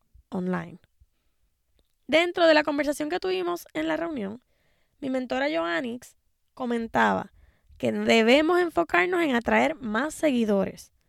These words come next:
Y cuando digo seguidores, no se trata de cualquier persona por ahí en las redes sociales, sino en personas que están necesitadas o que están dispuestas, ¿verdad?, a pagar por tus productos o tus servicios.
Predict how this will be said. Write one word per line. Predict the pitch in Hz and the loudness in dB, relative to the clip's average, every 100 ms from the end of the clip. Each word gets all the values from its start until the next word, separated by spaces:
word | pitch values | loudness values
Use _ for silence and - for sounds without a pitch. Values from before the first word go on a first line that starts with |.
| _ _ _ _ | _ _ _ _
Y | 311 | -6
cuando | - 311 302 | 0 0 4
digo | 285 302 359 | 4 4 0
seguidores, | 415 392 349 339 330 | 0 0 2 2 0
no | 269 | -2
se | 254 277 | -2 -2
trata | 294 302 302 | -2 0 2
de | 277 254 226 214 | 2 2 0 0
cualquier | 220 214 233 233 | -2 0 -2 -2
persona | - 254 - 262 254 | -2 -6 -4 -4 -2
por | 247 | 0
ahí | 240 | 0
en | 233 | 2
las | 233 226 | 0 0
redes | 214 208 | -4 -6
sociales, | 202 196 190 185 - _ _ | -8 -8 -8 -10 -14 _ _
sino | _ - 247 | _ -4 -2
en | 302 | 2
personas | 320 269 254 294 | 0 0 -2 -2
que | - | -6
están | 262 247 | -8 -6
necesitadas | 269 277 247 202 190 196 226 320 226 233 - _ _ _ _ _ _ | -6 -8 -6 -8 0 4 4 4 2 -2 -8 _ _ _ _ _ _
o | - 254 294 359 _ _ _ _ _ _ _ _ | 2 4 4 0 _ _ _ _ _ _ _ _
que | - | -10
están | - 214 | -4 0
dispuestas, | 294 277 _ 277 370 - 262 | 0 -2 _ 2 2 0 -2
¿verdad?, | 214 226 311 | 0 2 2
a | 285 | 2
pagar | 220 226 294 | 2 0 -2
por | - 247 | -4 -8
tus | - | -8
productos | - - 196 262 392 - - 311 - _ _ _ _ _ _ _ | -6 0 2 2 -2 -2 2 2 0 _ _ _ _ _ _ _
o | - | -12
tus | 190 190 | -10 -12
servicios. | - 190 190 208 - - - | -6 -2 2 2 0 -10 -14